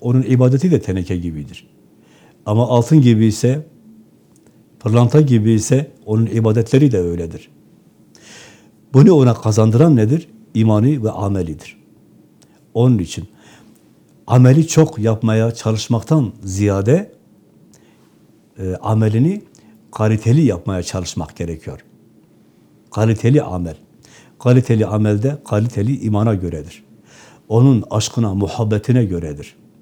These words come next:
Onun için, e, Allah dostlarından biri söylüyordu. "Bin sene muhabbetsiz im-, ibadet etmektense bir sefer muhabbetle Allah demeyi tercih ederim."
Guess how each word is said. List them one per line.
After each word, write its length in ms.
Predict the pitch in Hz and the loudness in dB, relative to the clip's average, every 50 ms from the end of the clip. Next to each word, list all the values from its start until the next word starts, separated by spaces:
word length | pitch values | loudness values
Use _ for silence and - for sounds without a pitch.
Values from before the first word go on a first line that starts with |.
| _ _ _ _ _ _ _ _ _ _ _ _ _ _ _ _ _ _ _ _ _ - | _ _ _ _ _ _ _ _ _ _ _ _ _ _ _ _ _ _ _ _ _ -4
Onun 200 | 113 107 107 104 | -2 0 0 0
için, 260 | 92 - - 82 80 - _ _ _ _ _ - - - - - - _ _ _ _ _ _ _ - | -2 -4 -10 -14 -14 -16 _ _ _ _ _ -20 -20 -20 -20 -20 -20 _ _ _ _ _ _ _ -12
e, 220 | - 92 92 90 85 - | -8 -6 -6 -6 -8 -8
Allah 320 | - 95 104 107 110 101 101 | -6 -2 0 0 0 -2 -4
dostlarından 680 | - 87 - - 95 98 101 98 95 95 92 92 92 95 | -8 -8 -6 -4 -4 -4 -2 -2 -2 -4 -4 -4 -4 -4
biri 140 | 101 101 95 | -4 -4 -4
söylüyordu. 680 | - - 92 90 90 98 95 92 95 95 110 139 160 - _ _ _ _ _ _ _ _ _ _ _ _ _ _ _ _ _ _ _ _ _ _ _ _ _ _ _ _ _ _ _ _ _ _ _ _ _ _ _ _ _ _ _ _ _ _ _ _ _ _ - | -4 -6 -6 -6 -4 -4 -4 -4 -4 -4 -6 -6 -8 -10 _ _ _ _ _ _ _ _ _ _ _ _ _ _ _ _ _ _ _ _ _ _ _ _ _ _ _ _ _ _ _ _ _ _ _ _ _ _ _ _ _ _ _ _ _ _ _ _ _ _ -8
"Bin 280 | 117 110 110 123 160 165 | -2 2 4 6 6 6
sene 460 | 131 - - 110 104 107 113 123 123 - | 4 0 -2 -2 0 0 0 -2 -4 -6
muhabbetsiz 840 | 107 101 87 - - 110 107 110 107 107 - - 139 117 101 90 - - | -8 -8 -6 -2 -2 0 0 0 -2 -2 -2 0 0 0 -2 -4 -12 -10
im-, 260 | 101 104 104 110 110 107 - _ _ _ _ _ _ _ _ _ _ - | -6 -4 -2 -2 -2 -4 -8 _ _ _ _ _ _ _ _ _ _ -6
ibadet 480 | 110 110 104 110 110 107 117 - - - | -4 0 2 2 2 2 0 -4 -4 -10
etmektense 840 | 101 - - 117 101 - - 131 147 135 - - 135 135 139 - _ _ - | -10 -6 -4 -6 -4 -2 -2 -2 -2 -2 -2 -2 -4 -4 -4 -8 _ _ -4
bir 200 | 117 113 143 180 | 0 4 4 4
sefer 440 | 160 - - 107 104 113 113 113 110 | 4 2 -2 -4 -2 0 0 0 0
muhabbetle 640 | 104 104 101 98 - 120 110 117 131 127 - - 95 | -2 -6 -6 -8 -6 -4 -2 -2 -2 -4 -6 -10 -10
Allah 320 | - 107 107 110 113 98 101 | -8 -6 -6 -4 -6 -4 -4
demeyi 260 | 104 101 104 101 98 | -4 -4 -2 -4 -4
tercih 320 | - - 104 98 98 101 82 | -4 -6 -6 -6 -6 -8 -10
ederim." 340 | 85 87 80 78 76 - | -10 -10 -10 -12 -12 -16